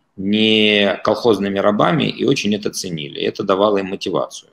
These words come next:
которая определила исход этой войны. Вот я бы в такой формулировке сейчас бы и нашу войну характеризовал. Пришла армия люмпинов, готовая убивать за деньги, грабить,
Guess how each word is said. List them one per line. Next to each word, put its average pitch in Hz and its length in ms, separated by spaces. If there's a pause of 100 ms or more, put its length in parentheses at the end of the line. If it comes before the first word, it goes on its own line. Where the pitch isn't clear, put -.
которая 101 360
определила 95 500
исход 80 300
этой 85 180
войны. 82 340 (680)
Вот 120 240
я 143 240
бы 127 320 (140)
в - 80
такой 117 280
формулировке 117 680
сейчас 110 400
бы 104 140
и - 20
нашу 95 300
войну 82 300
характеризовал. 82 720 (680)
Пришла 123 720
армия 110 580
люмпинов, 107 720
готовая 101 560
убивать 107 640
за 104 160
деньги, 87 460
грабить, 85 680